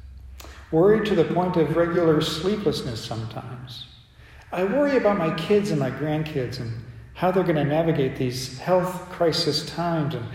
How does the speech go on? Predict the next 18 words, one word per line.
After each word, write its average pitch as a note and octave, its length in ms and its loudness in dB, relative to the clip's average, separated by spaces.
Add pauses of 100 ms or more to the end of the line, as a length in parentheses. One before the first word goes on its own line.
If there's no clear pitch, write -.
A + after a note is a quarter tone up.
(160)
how F#3+ 220 0
they're G3 140 4
gonna E3 200 0
navigate D#3+ 400 0
the D3+ 240 -4
economic D#3 540 -2
issues C#3 400 -2
that C3+ 80 0
have B2+ 100 -4
been B2 340 -6 (340)
forced D3 380 0
upon C#3+ 360 -4
us B2 180 -4
by B2+ 160 -4
the A2+ 140 -4
health C3 300 -6
crisis A#2 500 -8
times. - 500 -14